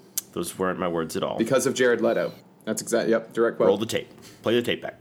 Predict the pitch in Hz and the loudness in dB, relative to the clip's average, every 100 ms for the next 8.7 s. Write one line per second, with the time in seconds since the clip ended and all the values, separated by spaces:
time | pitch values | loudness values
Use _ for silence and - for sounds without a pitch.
0 | _ - - - - - 285 311 302 - | _ -6 2 4 6 6 2 0 -2 -4
1 | - - - 170 - 120 113 123 135 214 | -6 -12 -10 -10 0 4 4 4 2 6
2 | 165 165 170 147 143 127 120 113 117 117 | 8 6 4 2 2 4 4 4 2 2
3 | 110 101 104 101 98 104 92 - 98 92 | 0 2 2 2 2 0 -4 0 0 0
4 | 85 - 101 101 87 98 - 117 113 110 | -2 -4 -2 -4 -4 -6 -2 0 2 0
5 | 117 110 107 104 98 90 92 92 - 95 | -4 -2 0 2 0 0 -2 -2 -2 -4
6 | - 95 90 95 95 87 90 82 - - | -2 -4 -2 -4 -2 -2 0 -2 -4 -4
7 | 95 90 90 87 85 82 80 85 80 - | -4 -2 -4 -2 -4 -4 -4 -4 -4 -6
8 | 80 73 69 - 55 - - | -6 -6 -6 -8 -10 -10 -14